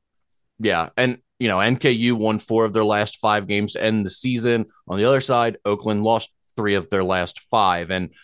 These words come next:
that's kind of been their M O the last few years, is they start the season strong, they have a lot of talent, and then they seem to fracture a bit and peter out down the stretch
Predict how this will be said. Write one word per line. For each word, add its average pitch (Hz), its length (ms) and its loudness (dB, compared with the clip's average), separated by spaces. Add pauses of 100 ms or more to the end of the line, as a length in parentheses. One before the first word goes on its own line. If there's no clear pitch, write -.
(160)
that's 127 160 0
kind 196 360 0
of 139 220 -6
been 139 520 2
their 135 300 4
M 123 200 2
O 120 220 2
the 90 80 -6
last 95 340 -4
few 107 200 -2
years, 101 440 0
is 92 180 -2 (220)
they 101 80 0
start 127 340 -2
the 131 60 -6
season 117 340 0
strong, 135 600 2 (240)
they - 80 -6
have 95 60 -4
a 104 40 0
lot 107 140 2
of - 80 -10
talent, 135 420 2 (260)
and 120 120 -2
then 139 80 0
they 147 100 0
seem 196 340 0
to 190 140 -2
fracture 147 640 -2
a 117 60 2
bit 117 420 0
and 110 180 -2
peter 123 300 2
out 117 240 2 (200)
down 110 300 0
the 104 100 -4
stretch 110 520 -2